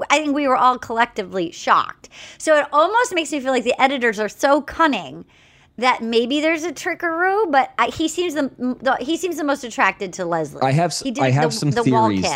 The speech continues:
Speaker 2: I have some theories about this, and I have nothing to do
Speaker 1: Tell
Speaker 2: with this
Speaker 1: me.
Speaker 2: show, and I do not know how it ends
Speaker 1: Yeah.
Speaker 2: at all.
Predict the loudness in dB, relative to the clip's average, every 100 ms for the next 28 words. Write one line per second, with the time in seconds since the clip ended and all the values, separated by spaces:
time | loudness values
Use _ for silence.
0 | 2 2 0 0 2 2 0 -2 -4 -4
1 | -6 -6 -2 0 2 2 0 0 2 0
2 | 2 0 2 0 0 0 2 0 0 0
3 | 2 0 2 2 0 0 -2 -4 -2 -2
4 | -2 -6